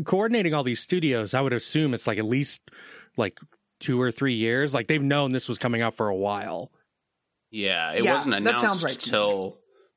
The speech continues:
Speaker 1: Like, six months
Speaker 2: what,
Speaker 1: before it dropped or
Speaker 2: mid-twenty twenty?
Speaker 1: something?
Speaker 2: No, it's, it was
Speaker 3: Yeah.
Speaker 2: announced in mid-twenty twenty. Uh, Kathleen Kennedy had announced it on, like, an investor call.
Speaker 1: Oh.
Speaker 3: Hmm.
Speaker 2: Um,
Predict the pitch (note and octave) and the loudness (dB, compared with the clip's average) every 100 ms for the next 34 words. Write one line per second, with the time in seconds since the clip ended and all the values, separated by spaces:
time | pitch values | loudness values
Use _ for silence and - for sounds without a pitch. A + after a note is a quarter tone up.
0 | _ - B2 - D#3 - D3+ - G2 G#2 | _ -14 -8 0 0 2 0 0 0 2
1 | C#3 B2+ C3 C3 D3+ F3 G3+ F3+ G3+ G#3 | 2 2 2 2 2 0 2 0 0 -2
2 | - _ _ - C#3+ C#3 C#3+ - F#3 F#3 | -4 _ _ -4 0 0 0 0 0 2
3 | F#3 D3+ - D3 B2+ B2+ - A2 G#2 - | 2 0 0 2 2 2 0 0 0 -2
4 | G#2 G2+ F2 A2+ - _ _ _ _ _ | -2 0 -2 -4 -8 _ _ _ _ _
5 | _ _ _ - F2+ F#2 F2 - - G#2 | _ _ _ -4 -2 -2 -4 -6 -6 -4
6 | G#2 G2 G#2 G#2 G2+ G2+ G2+ - G2+ G2+ | -4 -2 -2 -2 -2 -2 -6 -4 -4 -4
7 | G2 G2+ G#2 G2+ - - - - - - | -4 -4 -4 -2 -4 -6 -8 -6 -6 -6
8 | - _ _ - C3 C#3+ D3 B2+ G2+ F2+ | -12 _ _ -4 0 2 0 -4 -6 -8
9 | G2+ F#2 C#2 C2+ A1+ - | -4 -2 -2 -4 -6 -12